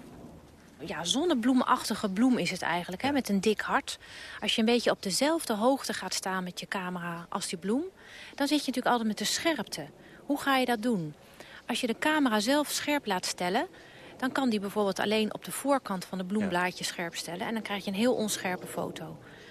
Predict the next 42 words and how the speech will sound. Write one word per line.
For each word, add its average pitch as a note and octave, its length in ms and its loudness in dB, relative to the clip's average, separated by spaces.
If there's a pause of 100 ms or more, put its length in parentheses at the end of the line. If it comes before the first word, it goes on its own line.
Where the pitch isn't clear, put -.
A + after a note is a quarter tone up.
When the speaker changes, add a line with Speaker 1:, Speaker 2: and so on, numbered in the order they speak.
(280)
Speaker 1:
Dus - 120 -12
ik - 140 -6
zou G#3 240 2
zeggen, G3+ 320 -2
ga - 220 0
altijd B3+ 520 4
met G3+ 180 -4
dit C4 160 -2
soort - 160 -4
close-ups F#3+ 560 0
met G3 160 -2
de F#3+ 60 -2
hand A3 320 2
scherp A#3 320 0
stellen. C#4+ 400 2 (380)
Precies - 420 2
op B3 120 0
het - 200 -14
punt C#4+ 260 2
wat G3 140 -6
je F3+ 80 -4
zelf D4+ 280 4
mooi G#3 300 4
vindt. D#3+ 400 -8 (240)
Speaker 2:
En A2+ 80 0
moet C#3 160 2
je C3 80 4
dan A2+ 140 2
per A#2 180 4
se, A#2 320 0 (120)
zoals E2+ 300 -4
jij, F#2+ 160 0
je F#2+ 60 -2
hebt F2+ 140 -6
een G2+ 100 -8
echt - 220 -8
hele G#2+ 420 0
dure, G#2+ 400 4
mooie, G2+ 360 2
goede, G#2+ 340 0
professionele G#2 720 0
camera. G#2 480 -2